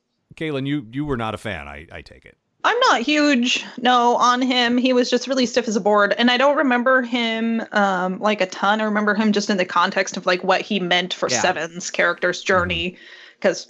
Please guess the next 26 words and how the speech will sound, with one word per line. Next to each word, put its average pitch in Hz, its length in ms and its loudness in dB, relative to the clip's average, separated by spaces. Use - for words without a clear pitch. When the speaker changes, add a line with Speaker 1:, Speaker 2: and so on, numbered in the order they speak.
Speaker 2:
like, 185 320 -2
you 196 100 0
know, 180 360 -2
that's - 400 -4
how 180 220 0
I 175 160 0
view 185 380 0
all 185 220 4
of 185 120 2
Voyager. 170 580 -2
Speaker 3:
Mm-hmm. 131 220 -12
Speaker 2:
But, 185 280 2
Speaker 1:
Right. 196 260 -8
Speaker 2:
um, 185 300 0
Speaker 3:
Like, 170 140 -6
he 180 160 -16
Speaker 2:
I - 60 0
Speaker 3:
fell 170 80 2
in - 20 0
Speaker 2:
think 208 140 2
Speaker 3:
love - 60 -2
Speaker 2:
he 277 60 0
Speaker 3:
with 262 80 -4
Speaker 2:
was 120 80 -4
Speaker 3:
the 254 60 -6
Speaker 2:
also, 220 320 0